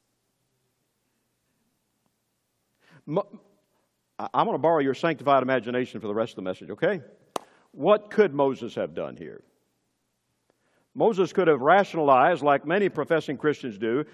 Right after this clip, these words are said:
"I, I don't wanna create a stir. I don't, I, I don't wanna risk losing a, a friend or losing so much."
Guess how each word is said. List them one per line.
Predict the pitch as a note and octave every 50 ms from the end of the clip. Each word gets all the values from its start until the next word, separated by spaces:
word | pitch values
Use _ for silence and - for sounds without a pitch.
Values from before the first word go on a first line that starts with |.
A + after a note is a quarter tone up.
| - - _ _ _ _ _ _ - - - -
"I, | C3+ B2+ B2 C#3 E3+
I |
don't | A#3 B3+
wanna | C4 C4 B3 A3
create | - - A3 A3 G#3 F3+
a | F3
stir. | - - - - D#3+ D#3+ E3 F#3 F3+
I | F3 F3+
don't, | G3 G3 -
I, | E3 F3+ F#3+ G3 G3+
I |
don't | G#3+ A3
wanna | A3 G#3+ G3+ F#3+
risk | F3 F3+ G#3+ G#3+ - - - - - - - -
losing | - D#3 D#3+ F3 F#3+ A3+ A3+ A3 F#3+ D3 F3 E3+ D#3+ D#3
a, | D3
a | C#3 - C3+ C#3 C3+
friend | - - E3 F3+ F3 F3 F3 E3+ D3
or | C#3 C3+
losing | D3+ F3+ F#3 C3 D#3+ D#3 C3+
so | - - D#3+ C#3
much." | B2 A2 F#2 E2+ F2+ F#2+ - - -